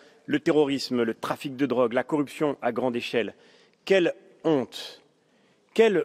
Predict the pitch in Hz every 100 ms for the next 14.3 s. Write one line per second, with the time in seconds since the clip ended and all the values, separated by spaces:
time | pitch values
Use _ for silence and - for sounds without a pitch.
0 | - 190 220 208 - 151 139 139 196 175
1 | 190 180 175 165 185 156 143 147 156 160
2 | 147 139 160 151 131 160 175 175 147 151
3 | 147 127 165 160 - 151 - 175 170 139
4 | 170 170 - - _ 113 120 220 175 185
5 | 170 175 135 131 151 127 120 - 131 -
6 | 135 127 127 - 123 110 104 - _ -
7 | - 196 190 196 170 - 208 196 196 175
8 | 123 - - _ - 185 - 220 202 -
9 | 208 147 127 113 - _ - 190 190 160
10 | - _ - 156 165 175 - 202 160 175
11 | 170 - 117 101 139 123 120 - - _
12 | _ _ _ _ 143 147 170 170 185 185
13 | 180 - - _ _ - - 160 - 151
14 | 143 120